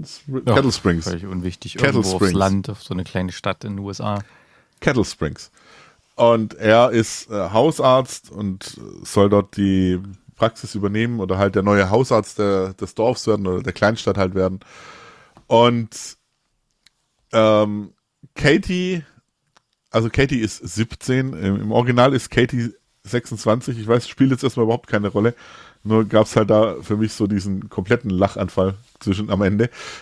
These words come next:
Speaker 1: Ähm, <laughs> und, und Katie geht erstmal noch auf die Highschool und lernt dort natürlich neue Leute kennen. Sie wird morgens erstmal am ersten Tag abgeholt von einem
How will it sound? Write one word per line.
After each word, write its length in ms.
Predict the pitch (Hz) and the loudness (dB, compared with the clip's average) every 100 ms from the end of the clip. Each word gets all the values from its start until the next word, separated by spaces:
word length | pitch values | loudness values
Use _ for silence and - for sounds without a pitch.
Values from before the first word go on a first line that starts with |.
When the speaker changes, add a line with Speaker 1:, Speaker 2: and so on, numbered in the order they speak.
| - | 2
Speaker 1:
Ähm, 340 | 101 101 101 - _ _ _ _ - | 4 4 2 -6 _ _ _ _ -4
<laughs> 60 | - - - - - - - - - 110 101 82 | -2 -2 -4 -4 -8 -8 -16 -16 -14 -14 -16 -12
und, 380 | - 113 117 113 | 2 4 4 2
und 320 | 120 113 107 - - - _ _ | 0 0 0 -8 -18 -20 _ _
Katie 360 | - 135 156 139 | 0 2 2 -2
geht 320 | 123 139 - _ _ _ - | 2 0 0 _ _ _ -4
erstmal 320 | 123 - 120 | -4 -2 -2
noch 120 | 113 | 0
auf 160 | 110 - | -2 -2
die 120 | 107 | 0
Highschool 560 | 117 127 160 156 156 - _ _ _ _ _ _ _ _ | 0 0 -2 -2 -4 -12 _ _ _ _ _ _ _ _
und 680 | 101 101 104 101 98 95 90 - - 107 | -2 2 4 4 2 0 -6 -12 -14 -2
lernt 320 | 107 135 - | 2 2 2
dort 160 | 175 | 0
natürlich 520 | 143 123 127 127 - 127 | 0 0 2 0 -2 -6
neue 320 | 127 120 127 | -2 0 2
Leute 300 | 120 120 117 | 2 0 0
kennen. 320 | - 151 139 | 0 0 -2
Sie 120 | - | -6
wird 160 | 131 - | -6 0
morgens 320 | 139 160 143 | 2 2 0
erstmal 320 | 139 - 135 | -6 -4 0
am 100 | 113 | 0
ersten 240 | 120 123 117 | 0 -4 -4
Tag 200 | 113 - | -8 -4
abgeholt 480 | 123 - 113 113 107 | -6 -6 -4 -4 -6
von 200 | 110 101 | -8 -4
einem 340 | 101 101 95 | -4 -4 -8